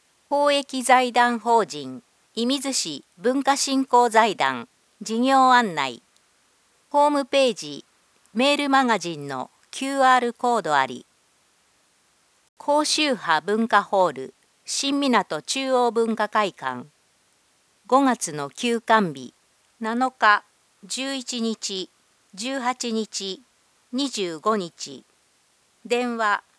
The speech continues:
八二の八四零零。島次郎コンサート。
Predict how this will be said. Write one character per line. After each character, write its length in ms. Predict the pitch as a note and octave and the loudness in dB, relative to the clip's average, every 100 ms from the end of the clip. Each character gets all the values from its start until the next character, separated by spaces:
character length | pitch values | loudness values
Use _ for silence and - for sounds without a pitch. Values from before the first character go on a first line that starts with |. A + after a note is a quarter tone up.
| _ | _
八 400 | - A#3 - C4+ | -14 -10 -6 -4
二 240 | C#4 C4+ G#3 | -2 -2 -4
の 300 | D3+ C#3 - _ | -6 -10 -12 _
八 400 | - G#3+ - C#4 | -16 -14 -10 -4
四 320 | C4+ B3+ G#3+ D#3+ | 0 0 -2 -4
零 280 | F3+ F#3+ | -2 -2
零。 380 | F3+ E3+ D#3 D3+ _ _ _ _ _ _ _ _ _ _ _ _ | -2 -4 -4 -10 _ _ _ _ _ _ _ _ _ _ _ _
島 420 | - - B3+ C#4 | -10 -6 0 0
次 160 | B3+ C4 | 0 0
郎 280 | B3 A#3 A#3 | 2 2 0
コ 200 | A#3 A#3 | -2 -2
ン 120 | G3 | -2
サ 240 | - C#3 | 0 0
ー 60 | C3 | -2
ト。 220 | - A#2+ | -10 -16